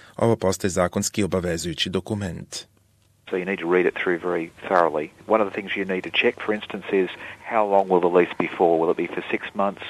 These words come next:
Speaker 2: Will it be for twelve months? You need to know how the rent's to be paid. What is
Speaker 1: Dakle, vi treba da ga pročitate vrlo pažljivo.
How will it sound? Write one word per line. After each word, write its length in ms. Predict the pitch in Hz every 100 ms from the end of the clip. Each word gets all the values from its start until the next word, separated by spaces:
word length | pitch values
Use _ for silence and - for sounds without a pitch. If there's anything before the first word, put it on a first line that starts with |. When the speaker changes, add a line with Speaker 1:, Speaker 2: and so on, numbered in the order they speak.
| 101
Speaker 2:
Will 120 | 92
it 120 | -
be 120 | 92
for 120 | 85
twelve 320 | - - 104 113
months? 260 | 139 156 - - -
You 100 | 98
need 200 | 104 95
to 120 | 95
know 400 | 98 95 92 90 -
how 140 | 107 101
the 200 | 92 87 92
rent's 220 | 95 95 -
to 60 |
be 140 | 90 82
paid. 400 | - 101 120 - - - - -
What 120 | 92
is 180 | - 104
Speaker 1:
Dakle, 500 | 98 90 87 92 90 - -
vi 120 | 107
treba 320 | 101 98 90
da 120 | 87 85
ga 100 | 87
pročitate 580 | - - 87 - -
vrlo 220 | 82 87 85
pažljivo. 540 | 82 80 85 80 76